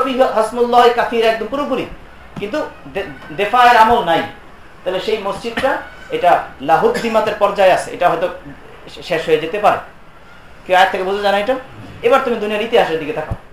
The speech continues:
বোখারা, সামারকান্দে কত কত মসজিদ, কত কত মারকাজ শেষ, শেষ হয়ে গেছে। সেখানে ইউযকারু ফীহা ইসমুল্লাহটা কত বেশি হইতো, কত বেশি হইতো। আমাদের এই সকল এলাকাতে আর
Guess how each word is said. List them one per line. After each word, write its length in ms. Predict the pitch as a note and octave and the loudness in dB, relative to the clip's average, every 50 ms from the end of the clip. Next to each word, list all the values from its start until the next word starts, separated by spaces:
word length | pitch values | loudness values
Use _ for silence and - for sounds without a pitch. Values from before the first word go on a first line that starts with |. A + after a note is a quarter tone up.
| - - - - - - E3+ | -20 -20 -20 -20 -18 -8 -6
বোখারা, 260 | F#3+ F3 G3+ G3 G3 | -2 2 4 4 4
সামারকান্দে 580 | G3 - G3+ G3+ F3+ - F#3+ F#3 F3+ E3+ F3+ E3+ D#3+ D#3+ - - - - - - - - - - - | 4 2 0 0 0 0 -2 -4 -2 -2 0 0 0 -2 -4 -10 -20 -20 -20 -20 -20 -20 -12 -2 0
কত 200 | A#3 A#3+ A#3+ D#4+ E4 D#4+ D#4 C#4 | 0 0 2 0 0 2 4 4
কত 140 | B3+ B3 C4+ | 4 4 4
মসজিদ, 460 | B3 G#3+ G3+ - - - G#3 F3+ E3 - - | 4 4 2 0 0 -4 -6 -6 -6 -4 -6
কত 160 | A3+ A#3 C#4+ C#4+ C#4 A#3 | -6 -2 0 0 0 2
কত 140 | A3+ A3+ A#3 | 2 2 2
মারকাজ 440 | A3 G#3+ G3+ F#3+ - F3+ D3 A#2+ - - - - - - - - - - - - - | 4 4 4 4 4 2 0 0 -2 -8 -16 -20 -20 -20 -20 -20 -20 -20 -20 -18 -8
শেষ, 220 | - G3+ F#3 - - - - - - - - | 0 2 2 2 0 -8 -12 -14 -20 -14 -4
শেষ 140 | - F3+ E3 E3+ | -4 -4 -2 -2
হয়ে 140 | D3+ C3 A#2 | -4 -4 -6
গেছে। 200 | A#2 - - - - - - - - - - - - | -8 -12 -16 -20 -20 -20 -20 -20 -20 -20 -20 -18 -10
সেখানে 300 | - E3 F3+ F#3+ F3+ - F3+ | -4 -2 0 0 0 -2 -2
ইউযকারু 400 | F#3 G3 F3+ - - A#3 F#3+ F#3+ - | -4 -6 -6 -2 0 0 0 0 -2
ফীহা 220 | - G3+ F#3 F#3+ E3+ | -6 -6 -4 -4 -6
ইসমুল্লাহটা 580 | - - F3 F3 E3+ E3+ E3 E3 - F#3 D#3+ C#3 - - - - - - - - | -6 -6 -10 -10 -4 0 0 0 2 2 0 0 -2 -4 -10 -18 -20 -20 -16 -6
কত 220 | - D4+ D#4 - - F#4+ G4 - | -6 -4 -4 -2 0 0 0 2
বেশি 220 | D4+ C#4 - C4 C4 G3+ | 2 0 -2 0 0 0
হইতো, 220 | F3+ E3 - - - | 0 -2 -4 -6 -6
কত 140 | - C4 B3 | -4 -4 -4
বেশি 300 | - A#3 A#3 - F3 D3 | -4 -6 -6 -6 -6 -8
হইতো। 200 | C#3 A#2 - - - - - - - - - - - - - | -8 -10 -12 -14 -18 -20 -20 -20 -20 -20 -20 -20 -20 -10 -4
আমাদের 240 | E3 F#3+ G3 A3 A3+ | -2 0 2 2 2
এই 80 | G#3+ G#3+ | 2 0
সকল 180 | G#3 G#3 G#3 G3+ | 0 0 2 2
এলাকাতে 320 | G3+ - - - - - | 2 2 2 0 0 -2
আর 60 | F#3 | -2